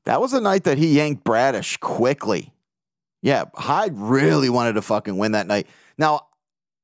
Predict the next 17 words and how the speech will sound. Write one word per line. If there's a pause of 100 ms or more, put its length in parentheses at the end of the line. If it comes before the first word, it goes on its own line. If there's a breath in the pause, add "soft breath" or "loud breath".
(180)
I
don't
know
if
it
had
to
do
with,
again,
Hyde
just (260)
really, (340)
really
wanted
that
win